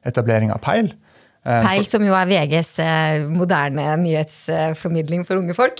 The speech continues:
Speaker 1: Riktig.
Speaker 2: Ja. Mhm.
Speaker 1: Der var vi litt tidlig ute for to år siden, hvor man da så på brukervaner og lesevaner til unge brukere. Eh, da fant man tre forskjellige kategorier brukere. Eh, de som er veldig engasjert, eh, som leser ofte, de som er litt passiv, og så har du de som har lyst til å holde seg oppdatert,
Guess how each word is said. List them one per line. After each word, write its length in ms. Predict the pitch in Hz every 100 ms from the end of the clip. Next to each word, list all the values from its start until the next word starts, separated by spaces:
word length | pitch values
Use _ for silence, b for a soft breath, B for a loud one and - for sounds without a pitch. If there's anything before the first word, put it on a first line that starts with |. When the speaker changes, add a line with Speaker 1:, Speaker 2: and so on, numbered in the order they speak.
| -
Speaker 1:
Riktig. 160 | 127
Speaker 2:
Ja. 340 | 196 233 127 -
Mhm. 60 | -
Speaker 1:
Der 160 | 156 175
var 140 | 190
vi 80 | 160
litt 180 | 160 160
tidlig 300 | 156 165 135
ute 140 | -
for 80 | 123
to 140 | - 135
år 160 | 135
siden, 260 | - 107 107
hvor 100 | 120
man 140 | 123
da 120 | 120 120
så 280 | - 131 120
på 80 | 123
brukervaner 720 | 117 120 - 123 139 151 117
og 60 | 110
lesevaner 640 | 117 139 - 135 151 123
til 140 | - 131
unge 220 | 127 127
brukere. 400 | 120 156 147 113 - b b b b b b
Eh, 120 | 127
da 80 | 127
fant 260 | 147 165 165
man 260 | 120 113 107
tre 200 | - 147
forskjellige 320 | 123 117 123
kategorier 420 | 113 113 113 123 110
brukere. 480 | 110 135 185 220 139 127
Eh, 120 | 123
de 120 | 123
som 140 | 131 123
er 60 |
veldig 240 | 113 120 120
engasjert, 440 | 107 - 262 233 - b b b b b b b _ 120
eh, 200 | 117 107
som 140 | 113
leser 280 | 110 110 -
ofte, 400 | 117 - - -
de 100 | 135
som 160 | 131 120
er 60 |
litt 220 | 113 113
passiv, 520 | - 131 - - 247 -
og 80 | 123
så 80 |
har 40 | 151
du 40 | 147
de 100 | 170
som 160 | 143
har 140 | 123 143
lyst 560 | 156 214 - - -
til 280 | - 110 107 -
å 120 | 117
holde 180 | 120 113
seg 140 | -
oppdatert, 500 | - 123 113 - -